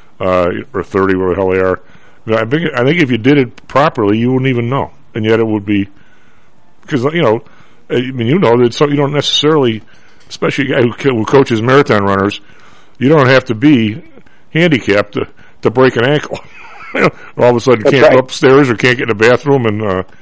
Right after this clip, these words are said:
Speaker 1: you know, I, I don't, I wondered if you could do that. I bet you could do it for not that much money more than a regular house.
Speaker 2: Well, I think that's right, and, and you do need to have the right architect and the right design and the right developer or builder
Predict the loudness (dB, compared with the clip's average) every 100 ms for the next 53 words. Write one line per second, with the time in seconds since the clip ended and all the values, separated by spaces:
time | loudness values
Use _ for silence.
0 | -20 -20 -20 -20 -12 0 2 4 2 0
1 | -2 0 2 2 2 0 0 -2 0 2
2 | 2 2 0 -2 -4 -4 0 0 0 -2
3 | -2 -2 -4 -2 -6 -6 -4 -2 -2 -2
4 | 0 0 -2 -6 -10 -16 -20 -20 -20 -8
5 | -2 0 0 -2 -4 -8 -14 -20 -20 -20
6 | -20 -20 -20 -20 -20 -20 -20 -20 -20 -20
7 | -20 -20 -20 -20 -20 -20 -20 -20 -20 -20
8 | -20 -4 4 4 4 2 2 2 2 2
9 | 0 -2 -2 -2 0 2 4 2 2 0
10 | 0 2 2 2 -2 -6 -6 -6 -8 -6
11 | -4 -4 -8 -8 -6 -6 -10 -8 -10 -10
12 | -12 -6 -6 -8 -12 -12 -14 -8 -8 -6
13 | -10